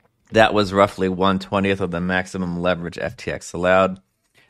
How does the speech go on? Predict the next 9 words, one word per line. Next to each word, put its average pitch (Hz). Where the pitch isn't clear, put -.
and 98
roughly 98
one-third 92
of 76
the 80
leverage 85
assumed 92
by 85
the 80